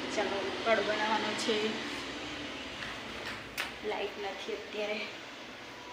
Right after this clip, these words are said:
તો ઉકાળો બનાવી દઉં છું ફટાફટ. રુદ્ર સ્કૂલમાંથી આવે એટલે બિસ્કિટ ખાવાનું જોઈશે એને.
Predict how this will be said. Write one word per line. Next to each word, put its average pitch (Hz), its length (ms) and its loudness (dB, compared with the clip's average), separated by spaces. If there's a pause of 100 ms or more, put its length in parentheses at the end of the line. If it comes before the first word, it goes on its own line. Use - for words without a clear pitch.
(1120)
તો 220 80 -4
ઉકાળો 202 300 0
બનાવી 220 340 0
દઉં 220 200 4
છું - 140 -6
ફટાફટ. 226 500 0
રુદ્ર 202 280 -2
સ્કૂલમાંથી 208 560 -2
આવે 214 180 4
એટલે 202 140 -2
બિસ્કિટ 214 440 -6
ખાવાનું 208 260 -4
જોઈશે 208 380 0
એને. 226 380 -2